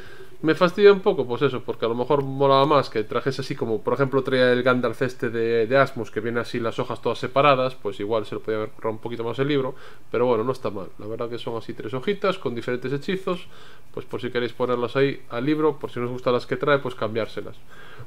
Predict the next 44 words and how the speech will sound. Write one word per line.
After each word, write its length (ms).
Un 80
detalle 220
curioso, 540
pero 160
bueno, 300
tampoco 360
es 160
un, 200
el 80
libro 220
tampoco 240
es 60
que 80
se 100
vaya, 560
no 160
sé, 220
si, 220
si 120
lo 100
colocáis, 300
pues 160
tampoco 240
es 60
que 20
se 80
vaya 100
a 40
ver 80
mucho 220
las 200
hojas, 260
pero 240
bueno. 360
Y 100
sin 180
más, 200
pues 200
os 260
tengo 200
aquí 240
la 100
figura 400
ya. 280